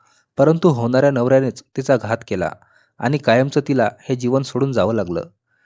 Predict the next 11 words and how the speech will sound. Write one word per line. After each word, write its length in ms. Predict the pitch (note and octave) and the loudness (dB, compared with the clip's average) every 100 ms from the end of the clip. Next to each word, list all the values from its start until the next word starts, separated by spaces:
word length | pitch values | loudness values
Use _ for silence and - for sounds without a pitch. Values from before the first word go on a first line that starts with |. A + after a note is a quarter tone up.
| _ _ - | _ _ -6
मित्र 280 | A#2+ A#2+ | -4 4
आणि 260 | E3+ - D#3 | 4 4 -2
मैत्रिणींनो, 680 | D3 A2+ C3+ C3+ C3 G2+ F#2 _ _ - | -2 -2 -2 -4 -4 -6 -8 _ _ -2
या 140 | C3+ | 2
गोष्टीचं 440 | C#3+ B2+ - C#3+ D#3 | 4 2 -2 -4 -2
तात्पर्य 460 | G#2+ G#2+ - C3 G#2+ - _ _ - | 0 -2 0 0 0 -4 _ _ -12
शरीर 340 | - C3 D3+ | -2 2 2
सुखद 360 | D#3 C3 - C#3+ | 0 -4 -2 -2
सगळं 320 | - C3 C#3+ | 0 0 2
काही 240 | C#3 C#3 | 2 2
असतं 400 | - A#2 - A2+ | 0 -4 -2 -2